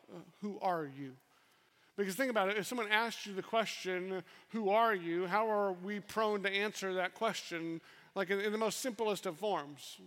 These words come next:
Somebody asks, says, says, "Hey, h-, h-, who are you?" You're likely to give them your name.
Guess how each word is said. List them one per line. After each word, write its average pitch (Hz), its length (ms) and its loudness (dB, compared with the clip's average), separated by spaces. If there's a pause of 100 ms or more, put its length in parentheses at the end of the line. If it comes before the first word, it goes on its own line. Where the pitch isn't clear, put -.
Somebody 196 260 -2
asks, 196 200 2
says, 196 240 0 (260)
says, 180 160 -8
"Hey, 214 240 6
h-, 190 220 0
h-, 202 260 -2
who 214 140 0
are 233 220 4
you?" 180 240 0
You're 202 180 -2
likely 214 260 0
to 175 80 -2
give 175 160 -4
them 175 180 -2
your 170 140 -2
name. 165 460 -2